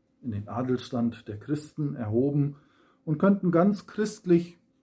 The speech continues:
als Sir und Madam angesprochen werden, gewürdigt durch dieses ganz besondere, durch diese ganz und gar intensive Berührung durch Gottes Wort, anerkannt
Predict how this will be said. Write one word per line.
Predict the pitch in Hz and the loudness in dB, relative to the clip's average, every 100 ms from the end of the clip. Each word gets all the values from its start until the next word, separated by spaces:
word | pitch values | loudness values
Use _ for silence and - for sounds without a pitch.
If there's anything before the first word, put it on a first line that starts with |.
| - | -14
als | 117 107 - | -10 -10 -4
Sir | 135 123 - | -2 -2 -4
und | 113 104 - | -6 -6 -6
Madam | 107 113 95 - | -8 -6 -6 -8
angesprochen | 98 101 - - 101 - | -10 -12 -14 -16 -14 -14
werden, | - - 110 127 _ _ _ | -14 -16 -18 -20 _ _ _
gewürdigt | 120 107 131 143 120 107 - - | -8 0 2 4 2 0 -4 -16
durch | - 107 | -12 -12
dieses | - 123 117 107 - _ _ _ _ | -8 -6 -4 -6 -8 _ _ _ _
ganz | 127 135 127 - | -4 -2 -2 -8
besondere, | - 101 113 143 131 120 110 107 - _ _ _ _ - | -10 -4 0 2 2 2 0 -2 -12 _ _ _ _ -6
durch | 123 | -4
diese | 123 131 131 | -4 -4 0
ganz | 131 143 147 139 | 2 4 2 0
und | 127 | -2
gar | 123 117 | 0 -2
intensive | 156 175 170 123 110 143 139 | 2 2 4 2 0 -2 -4
Berührung | 127 117 110 131 123 117 107 | -4 -4 -2 0 2 0 0
durch | 110 110 107 | -4 -8 -6
Gottes | 104 113 - - | -8 -8 -14 -14
Wort, | 101 - _ _ _ _ _ _ _ _ _ _ | -16 -18 _ _ _ _ _ _ _ _ _ _
anerkannt | 123 127 120 110 90 - _ | -2 0 -2 -4 -8 -10 _